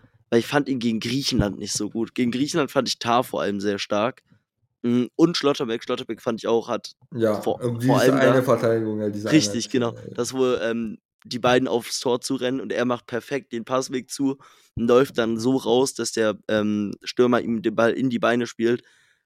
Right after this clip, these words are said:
Speaker 1: Ähm, ich finde, er hat's extrem gut gemacht. Generell, ähm, Schlotterbeck jetzt mit zwei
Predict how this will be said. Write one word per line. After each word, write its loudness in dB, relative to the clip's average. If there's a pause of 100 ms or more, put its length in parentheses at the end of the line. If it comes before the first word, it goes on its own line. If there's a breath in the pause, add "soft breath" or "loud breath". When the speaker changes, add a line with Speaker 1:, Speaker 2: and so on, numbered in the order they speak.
(160)
Speaker 1:
Ähm, 2 (100)
ich -4
finde, 2
er 6
hat's -6
extrem 0
gut 0
gemacht. 0
Generell, 0 (100)
ähm, 0
Schlotterbeck 0
jetzt -2
mit -6
zwei 0